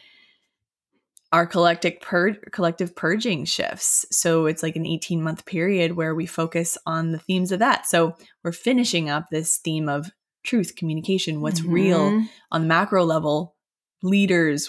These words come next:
Speaker 1: what's really, like, what are, what are we seeing is, you know, the illusion,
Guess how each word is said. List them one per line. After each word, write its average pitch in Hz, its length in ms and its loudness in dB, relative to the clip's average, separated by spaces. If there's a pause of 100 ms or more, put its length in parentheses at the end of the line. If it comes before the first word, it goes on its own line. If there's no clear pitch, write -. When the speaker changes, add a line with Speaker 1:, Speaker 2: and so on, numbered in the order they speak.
Speaker 1:
what's 170 300 -2
really, 165 200 -2
like, 160 180 -2
what 180 280 0
are, - 180 2
what 185 180 0
are 202 60 2
we 185 120 2
seeing 170 380 0
is, 139 200 -6
you 170 140 0
know, 160 80 2
the 156 100 0
illusion, 170 720 0